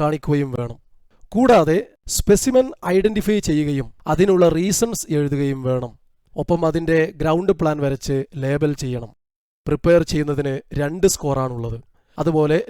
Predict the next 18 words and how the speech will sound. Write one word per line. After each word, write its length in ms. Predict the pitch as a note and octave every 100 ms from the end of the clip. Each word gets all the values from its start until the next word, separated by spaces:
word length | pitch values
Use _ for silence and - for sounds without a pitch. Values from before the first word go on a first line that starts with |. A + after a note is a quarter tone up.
| D3
ലേബിൾഡ് 460 | D3 D#3+ F3 E3+ D#3
ഡയഗ്രത്തിന് 540 | C#3+ C#3 C#3+ - C#3 -
ഒന്നര 320 | C3+ C#3 D3
സ്കോർ, 400 | C#3+ - D#3+ F3+ - _ _ _ _ -
റീസൺ 400 | C#3+ E3+ F#3+ F3+ -
എഴുതുന്നതിന് 640 | D#3 D3+ D3+ C#3 C#3 C#3 - D3
ഒരു 160 | C#3+
സ്കോർ, 440 | D#3+ - D#3 F#3+ - _ _ _ D3+
ഐഡന്റിഫൈ 540 | F#3+ G3+ G#3+ F3+ F#3+
ചെയ്യുന്നതിന് 600 | D#3+ D3 C#3+ C3+ C3 C3 - _ C#3
അര 180 | C#3
സ്കോർ. 420 | D3+ - C3+ A#2+ - _ _ -
അങ്ങനെ 400 | D3 D#3 D3 - -
ആകെ 440 | D3 E3+ G3+ A3 -
അഞ്ച് 220 | D#3+ F#3
സ്കോറാണ് 600 | F#3 - C#3+ C#3 B2+ C3+ -
ഈ 80 | D3+
ചോദ്യത്തിനുള്ളത്. 680 | D3 C#3+ C3 B2+ C3 A#2+ A#2